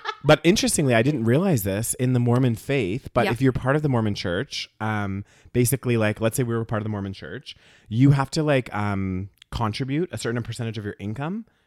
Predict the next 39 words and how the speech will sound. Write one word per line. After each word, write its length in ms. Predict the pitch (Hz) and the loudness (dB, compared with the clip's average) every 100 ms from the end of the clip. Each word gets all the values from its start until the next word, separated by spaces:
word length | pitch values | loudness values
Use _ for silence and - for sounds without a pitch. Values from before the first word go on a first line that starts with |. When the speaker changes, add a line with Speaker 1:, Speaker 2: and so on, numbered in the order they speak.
| _ | _
Speaker 1:
to 120 | - | -8
the 80 | 120 | -6
church. 460 | 101 123 87 - - _ _ _ _ _ _ _ | -6 -8 -8 -12 -20 _ _ _ _ _ _ _
Speaker 2:
Of 140 | 214 - | -12 -4
course 240 | 247 240 | -4 -2
you 60 | 160 | -2
do. 80 | 170 | 2
Speaker 1:
And 120 | 139 | 4
it's, 80 | 165 | 2
like, 100 | 226 | 2
quite 180 | - 160 | 2 2
a 40 | |
bit. 220 | 95 131 | 4 2
I 80 | 95 | 2
think 140 | 120 | 0
it's, 100 | 147 | 0
like, 140 | 143 110 | 0 0
mandatory 580 | 113 107 120 123 143 131 | 0 0 -2 0 2 4
minimum 380 | 110 107 117 120 | 2 2 2 0
is, 120 | 104 | -2
like, 180 | 98 - | -4 -4
I 120 | 98 | -6
don't 120 | 90 | -4
know, 100 | 87 | -6
guys. 280 | 80 80 - | -8 -10 -10
I 100 | 98 | -8
think 120 | 113 | -6
it's, 80 | 123 | -4
like, 100 | 135 | -4
ten 140 | 123 104 | -4 -4
percent 220 | 101 104 | -4 -4
Speaker 2:
I 40 | 285 | -2
Speaker 1:
or 20 | |
Speaker 2:
mean, 260 | 320 330 | -2 -2
Speaker 1:
something. 160 | 330 226 | -4 -4
Speaker 2:
let's 160 | 330 - | -4 -2
face 240 | 170 - | -4 -4
it. 140 | 175 | -6
Religion, 540 | 214 240 262 285 277 | -4 -2 0 0 0